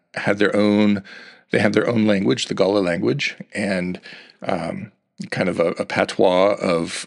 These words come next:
of West African and French and, uh, English. And they were able to kinda, uh,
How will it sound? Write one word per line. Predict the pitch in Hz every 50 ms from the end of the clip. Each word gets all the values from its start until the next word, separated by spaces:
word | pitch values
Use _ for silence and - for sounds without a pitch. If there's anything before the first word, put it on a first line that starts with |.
| - -
of | 95 95 - 98
West | - 92 87 - -
African | 90 82 - - 92 - - 98 90 85 80 92 85 - -
and | 92 80 78 76 76 76 73
French | - - 98 90 85 82 - - - - - - _
and, | - - 85 78 78 73 71 73 82 90 92 - - _ -
uh, | 92 95 95 90
English. | - 98 87 - 107 131 - - - - - - - - - - - - _ _ - -
And | 113 107 104 101 101 101 104 101
they | 113 117
were | 117 117
able | 123 127 117 117 104
to | - - - 120 113 110 107 104 104 104 107 - - _ _
kinda, | - - 123 107 104 101 95 98 - - - _ _ _ _ _ _ _ _ _ _ _ _ _ _ _ _ _ _ -
uh, | - 95